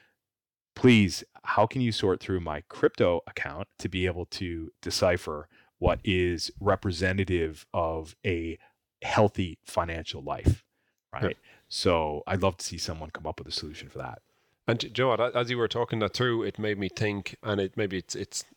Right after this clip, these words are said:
Speaker 2: maybe not something we know, and I'd love to, I'd love to have the conversation. Like, it'd be a great one for a panel or something. You know,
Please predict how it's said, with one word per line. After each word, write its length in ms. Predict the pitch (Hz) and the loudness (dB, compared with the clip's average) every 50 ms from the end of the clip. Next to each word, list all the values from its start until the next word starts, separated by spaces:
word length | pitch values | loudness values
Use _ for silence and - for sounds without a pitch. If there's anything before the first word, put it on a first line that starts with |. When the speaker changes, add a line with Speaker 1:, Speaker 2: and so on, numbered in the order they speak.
| _ - | _ -4
Speaker 2:
maybe 240 | 117 101 98 85 87 | 0 0 0 2 0
not 120 | 90 87 | -2 0
something 280 | - - 104 92 95 90 | 0 0 -2 -2 -2 -2
we 140 | 98 110 117 | -2 0 0
know, 240 | 101 87 87 87 | 2 0 0 0
and 100 | 87 87 | -2 -2
I'd 120 | 90 90 95 | -4 -2 -2
love 180 | 107 107 - - | -4 -4 -2 -2
to, 320 | - 107 98 92 - 85 | 0 2 2 0 0 -4
I'd 140 | 98 92 95 | -6 -4 -4
love 140 | 95 87 - | -6 -4 -2
to 100 | 113 107 | -2 -2
have 160 | 110 107 - | -2 -2 -2
the 80 | - 101 | -4 -6
conversation. 840 | - - 110 104 92 95 - - 104 110 113 - - 98 87 82 | -4 -2 -2 -2 -2 -2 -2 0 0 0 0 0 -2 -2 -4 -4
Like, 160 | 82 85 - | -6 -6 -8
it'd 140 | 98 92 82 | -8 -6 -4
be 80 | 90 90 | -4 -2
a 40 | |
great 260 | - - 101 101 98 101 | 0 0 -2 -2 0 -2
one 160 | 98 92 87 | -4 -4 -4
for 180 | - - 85 | -4 -2 -4
a 40 | 78 | -2
panel 340 | - - - 95 101 104 98 87 80 | -2 -2 -2 -2 -2 -2 -2 -4 -4
or 40 | |
something. 480 | 82 - 98 90 85 - 87 80 80 76 - _ _ | -4 -4 -6 -6 -6 -6 -6 -6 -6 -8 -12 _ _
You 120 | - 107 92 | -4 -2 0
know, 180 | 90 90 - | 0 -2 -4